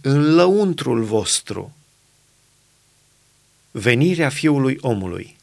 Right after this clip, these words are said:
Și a zis ucenicilor:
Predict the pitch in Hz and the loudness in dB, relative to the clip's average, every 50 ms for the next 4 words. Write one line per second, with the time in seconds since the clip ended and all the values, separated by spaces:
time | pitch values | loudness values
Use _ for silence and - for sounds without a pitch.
0 | _ _ _ _ _ _ _ _ _ _ - - - - - - 147 135 127 123 | _ _ _ _ _ _ _ _ _ _ -20 -20 -10 -6 -4 -2 0 0 0 0
1 | 120 175 170 - - - 135 120 - - 123 113 113 110 - - 113 98 98 92 | 0 0 -2 -2 -2 -2 -4 -4 -4 -4 -4 -4 -4 -4 -4 -4 -4 -4 -4 -6
2 | 90 90 - - _ | -6 -8 -10 -14 _